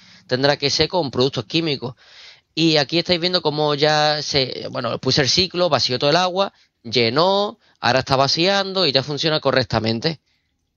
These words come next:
Pero vamos, no está limpio del todo. Ya para la próxima que me pase, pues le echaré algún, no sé, algún desincrustante o algún po-, un poquito de sosa cáustica,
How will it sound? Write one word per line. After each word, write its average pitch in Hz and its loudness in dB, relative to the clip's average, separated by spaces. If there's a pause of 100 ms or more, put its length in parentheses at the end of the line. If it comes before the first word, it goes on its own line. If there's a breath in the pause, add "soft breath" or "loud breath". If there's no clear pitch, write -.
(920)
Pero 117 0
vamos, 120 2
no 127 2
está 151 2
limpio 151 0
del 113 -2
todo. 131 -2
Ya 123 0
para 127 0
la 120 0
próxima 139 0
que 143 2
me 131 0
pase, 147 0
pues 123 0 (440 loud breath)
le 120 0
echaré 117 2
algún, 139 -2 (420 loud breath)
no - -16
sé, - -4
algún 131 -4
desincrustante 135 -2
o 127 0
algún 131 -2
po-, - -12 (100)
un 117 -14
poquito 120 -4
de 123 0
sosa - -2
cáustica, 139 0